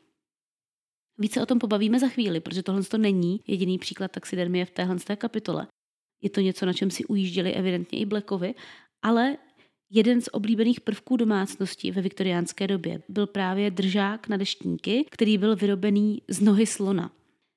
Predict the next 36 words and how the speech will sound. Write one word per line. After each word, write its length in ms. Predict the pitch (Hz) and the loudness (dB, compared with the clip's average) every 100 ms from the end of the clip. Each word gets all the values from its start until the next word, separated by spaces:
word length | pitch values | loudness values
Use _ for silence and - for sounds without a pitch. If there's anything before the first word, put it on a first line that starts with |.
| _ _ - | _ _ 4
Byl 120 | 247 | 4
tak 180 | 254 226 | 4 4
moc 180 | 262 - | 4 4
oblíbený, 520 | 240 247 214 160 165 | 2 2 4 2 2
že 100 | 185 | 2
ho 80 | 196 | 2
dodnes 440 | 208 202 220 - - | 2 2 2 0 -6
spousta 440 | - 214 208 226 | -6 -4 -4 -2
Britů 320 | 208 208 226 | -2 -2 -2
v 60 | 214 | 0
domácnosti 600 | 208 190 196 208 - 196 | 0 0 -2 -6 -6 -4
ještě 240 | 185 - | -4 0
má 260 | 226 185 160 | 0 2 0
jako 200 | 185 196 | -2 -2
nějaké 280 | 175 170 185 | -2 -2 -2
rodové 380 | 180 175 180 190 | -2 -2 -2 -2
dědictví. 640 | 214 208 - - - - - | -2 -4 -6 -14 -18 -12 -2
Jak 120 | 226 | 4
my 60 | 226 | 4
máme 180 | 202 208 | 4 2
takový 240 | 208 208 | 0 0
ty 100 | 208 | 0
socialistický 600 | 214 - 190 - - 220 | -4 0 -2 -2 -8 -6
popelníky, 680 | 202 - 202 190 175 190 202 | -6 -2 -2 -2 -2 -4 -4
tak 460 | 196 - - - _ _ _ _ _ _ _ _ - | -6 -10 -20 -20 _ _ _ _ _ _ _ _ -4
tady 160 | 202 | 0
mají, 200 | 190 185 | 2 2
prosím 300 | 185 175 196 | 0 -4 -2
vás, 440 | 190 185 - - - _ _ | 0 0 -2 -6 -10 _ _
sloní 340 | - 208 196 190 | -8 -2 2 2
nohy. 300 | 185 165 - _ _ _ _ _ - | 2 0 -8 _ _ _ _ _ 0
Taky 180 | 233 | 4
se 100 | 233 | 4
z 40 | 214 | 4
těch 140 | 240 | 4
noh 260 | 226 220 | 4 2